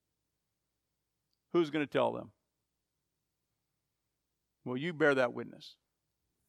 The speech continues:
You bear that responsibility to point people, as Paul did, to the God who created them and the God who died to save them.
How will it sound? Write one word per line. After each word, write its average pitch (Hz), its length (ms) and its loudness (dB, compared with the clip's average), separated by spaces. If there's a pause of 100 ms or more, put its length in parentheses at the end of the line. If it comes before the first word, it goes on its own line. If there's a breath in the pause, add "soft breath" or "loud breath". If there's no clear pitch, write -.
(960)
You 143 160 -6
bear 151 160 6
that 143 180 8
responsibility 139 800 2
to 117 80 -6
point 160 400 -2
people, 135 420 -4 (220)
as 139 160 0
Paul 147 340 4
did, 131 360 -2
to 127 100 -10
the 120 80 -4
God 143 320 2
who 175 60 -6
created 139 500 -4
them 113 300 -4 (960)
and 127 80 -6
the 127 80 -4
God 131 300 4
who 127 80 -6
died 131 380 2
to 127 80 -8
save 117 300 -4
them. 113 260 -10